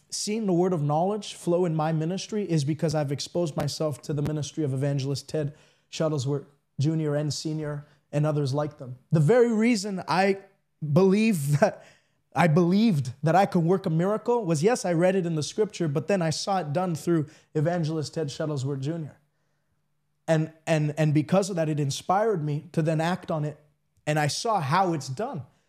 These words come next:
You know, the first blind eye, I don't know if I've ever told you this, but the first blind eye I saw come open, you know, I'd read of Jesus doing it and all that. But when I saw your father in a meeting grab a, a, a, a lady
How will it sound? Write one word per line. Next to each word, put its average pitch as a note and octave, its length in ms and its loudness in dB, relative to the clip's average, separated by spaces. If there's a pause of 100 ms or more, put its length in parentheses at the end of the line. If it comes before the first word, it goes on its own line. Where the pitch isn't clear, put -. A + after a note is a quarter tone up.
(180)
You G3 80 4
know, G3+ 280 2 (440)
the F3+ 180 2
first F#3+ 320 -2
blind G#3+ 300 0
eye, A3+ 240 2
I D#3 40 -2
don't F#3+ 100 0
know E3+ 60 0
if D3 100 -2
I've D#3 120 0
ever D#3 120 -2
told F3 240 -2
you D#3 40 -6
this, B2+ 80 -8
but E3 120 -4
the D#3 60 -4
first A3+ 300 -2
blind F#3+ 320 -2
eye F#3+ 180 -2
I F3+ 40 -2
saw F3 240 -6 (100)
come D#3 140 -4
open, D#3+ 340 -6 (880)
you F3+ 100 2
know, F#3+ 80 2
I'd F#3+ 220 2
read G#3 160 2
of F3+ 100 -2
Jesus E3+ 380 -2
doing F3 240 -2
it F3 80 -4
and E3 120 -4
all E3 140 -2
that. E3 280 -4 (840)
But E3 160 0
when E3+ 120 2
I G#3+ 140 0
saw A#3+ 280 -2
your F#3+ 200 4
father B3+ 560 -4 (1400)
in G#3 140 4
a F3+ 60 2
meeting E3+ 520 -2 (520)
grab G3 360 2
a, F#3 100 0 (140)
a, D#3 60 2
a, C#3+ 440 -2
a C#3+ 80 -2
lady E3+ 540 0